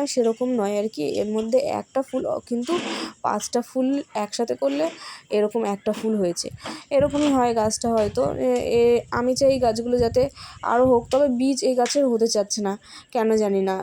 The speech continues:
বীজ রাখতে চাই, তবে বীজ হয় না নিজে থেকে। যদি হয় তাহলে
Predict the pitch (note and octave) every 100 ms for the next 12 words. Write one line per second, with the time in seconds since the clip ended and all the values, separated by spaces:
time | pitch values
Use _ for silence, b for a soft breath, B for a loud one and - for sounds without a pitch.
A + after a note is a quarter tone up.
0 | - A#3 B3+ B3+ C4 A#3 D4 C4+ A#3+ A3
1 | A3+ A#3 A#3 B3+ - B B B - A#3
2 | G#3 G3 F#3+ F#3 - A3+ A#3+ B3 A#3 A3+
3 | A#3 B3 C4 A#3 A3+ A3 A#3 A#3+ A3+ B3